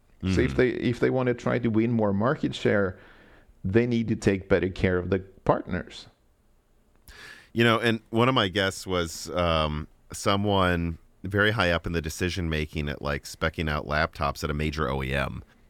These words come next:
Speaker 2: And we, we were talking about, you know, uh, you know, like, vi-, like, one of the biggest, you know, like, someone like an H P or Lenovo or something. Like, and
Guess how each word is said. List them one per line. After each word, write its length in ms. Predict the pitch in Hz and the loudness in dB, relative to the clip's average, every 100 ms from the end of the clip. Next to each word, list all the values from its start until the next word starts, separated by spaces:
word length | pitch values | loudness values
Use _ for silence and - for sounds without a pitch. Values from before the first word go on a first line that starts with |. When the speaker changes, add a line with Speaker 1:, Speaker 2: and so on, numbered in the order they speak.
| _ _ | _ _
Speaker 2:
And 400 | 90 90 85 85 | 0 2 2 2
we, 120 | 85 | 0
we 120 | 95 95 | 2 2
were 100 | 90 | 2
talking 480 | - 90 101 110 | 2 2 2 2
about, 800 | 92 76 82 80 76 73 71 - - _ _ _ _ _ | 0 4 4 4 4 2 -2 -6 -16 _ _ _ _ _
you 160 | 87 87 | 0 2
know, 160 | 80 - | 2 2
uh, 40 | |
you 260 | 92 82 98 | 0 2 2
know, 160 | 80 69 | 2 0
like, 180 | 78 80 | -4 -4
vi-, 140 | 127 | -4
like, 180 | 104 87 - | -2 -2 -4
one 260 | 101 135 | 0 4
of 80 | 139 | 4
the 100 | 135 | 4
biggest, 360 | 101 76 - - | 2 0 -4 0
you 60 | 80 | 2
know, 120 | 78 | 4
like, 140 | 78 | 2
someone 320 | - 95 92 | 2 2 4
like 180 | 85 80 | 2 2
an 100 | 87 | 2
H 240 | 85 82 - | 2 0 0
P 120 | 87 | 2
or 80 | 76 | 2
Lenovo 500 | 73 73 67 64 67 | 0 -2 -2 -6 -4
or 160 | 65 | -6
something. 420 | - 76 69 71 71 - - - | -4 -6 -4 -6 -6 -12 -20 -2
Like, 240 | 87 90 - _ _ _ - | 2 2 -2 _ _ _ 0
and 720 | 104 104 104 101 101 101 92 | 2 4 4 4 4 2 -4